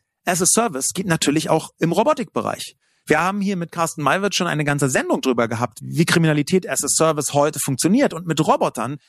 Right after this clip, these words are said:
erreicht das eine andere Ebene. Einen humanoiden Roboter, wenn man den hackt, kann man ihn natürlich auch für nicht ethische Einsatzgebiete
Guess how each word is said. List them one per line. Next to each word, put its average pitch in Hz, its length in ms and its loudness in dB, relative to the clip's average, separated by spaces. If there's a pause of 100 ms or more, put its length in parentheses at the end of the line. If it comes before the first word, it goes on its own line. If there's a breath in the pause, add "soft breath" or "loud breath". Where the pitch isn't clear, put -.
(100)
erreicht 147 300 0
das 170 100 -2
eine 160 240 0
andere 151 280 0
Ebene. 170 500 -2 (120)
Einen 170 300 -4
humanoiden 285 400 0
Roboter, 190 380 0
wenn 160 100 -4
man 151 100 0
den 135 160 0
hackt, - 360 -2 (460)
kann 196 180 0
man 208 100 -2
ihn 208 140 -2
natürlich 190 400 0
auch 165 100 -2
für 175 140 0
nicht 202 320 0
ethische 180 420 2
Einsatzgebiete 117 920 0